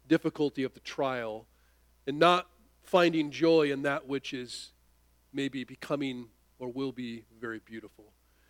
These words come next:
And so thank you, Joel. Preached a little bit to me this morning. He probably should have preached this morning, but I shared it with you because I'm gonna talk about something I do think is beautiful, and it's going through a little bit of a trial,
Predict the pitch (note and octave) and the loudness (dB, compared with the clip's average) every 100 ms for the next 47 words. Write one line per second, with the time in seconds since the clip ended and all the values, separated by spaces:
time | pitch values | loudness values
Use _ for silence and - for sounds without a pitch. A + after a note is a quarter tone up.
0 | _ _ - D3 G3+ G#3 E3 D3 C#3+ F3+ | _ _ -8 4 4 4 0 -4 0 0
1 | F#3 _ - F3+ - D#3 D3 D3 D3 - | 0 _ -2 -2 0 -2 0 0 -2 -2
2 | D3 C#3+ C3 - C#3+ E3 E3 - D3+ C#3 | -4 -4 -4 -4 0 0 0 0 0 0
3 | C3 D3 C3+ C#3+ C3 - C3+ - B2+ C3+ | -2 -6 -4 -6 -6 -8 -10 -8 -6 -4
4 | D3+ C#3 C3 C3 C3+ B2+ - D3 C#3 C3+ | -4 -2 -2 -4 -6 -6 -2 -2 -2 -6
5 | C3 C3+ C3 B2+ _ _ _ _ _ - | -4 -4 -4 -8 _ _ _ _ _ 6
6 | G3+ G3 A3+ C4 A#3 G3+ G#3 G3 G3 F#3 | 8 10 12 12 10 8 8 8 8 8
7 | - F#3 F#3 F3+ E3+ D#3+ F#3 F3 D#3 C#3+ | 8 4 6 6 6 4 0 2 2 -2
8 | - C#3+ C3+ - D3 D3 C#3 - F#3 F3 | -4 -4 -4 -2 2 2 2 6 8 8
9 | D#3+ D3 D3+ C#3 C3 B2 - B2+ A#2+ B2+ | 4 2 0 0 -4 -8 -8 -4 -4 -6